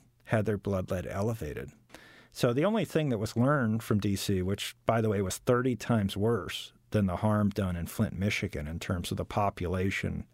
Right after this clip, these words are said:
exposed to lead, was that,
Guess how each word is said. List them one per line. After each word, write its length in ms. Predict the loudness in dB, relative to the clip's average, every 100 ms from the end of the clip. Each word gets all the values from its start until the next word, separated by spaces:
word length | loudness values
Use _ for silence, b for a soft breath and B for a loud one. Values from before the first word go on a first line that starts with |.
| -8
exposed 760 | -8 -2 0 0 0 -6 -10 -12 _
to 120 | -4
lead, 460 | -2 0 0 -2 -6 B B B B B B B B B
was 240 | 0 0
that, 260 | -2 -2 -2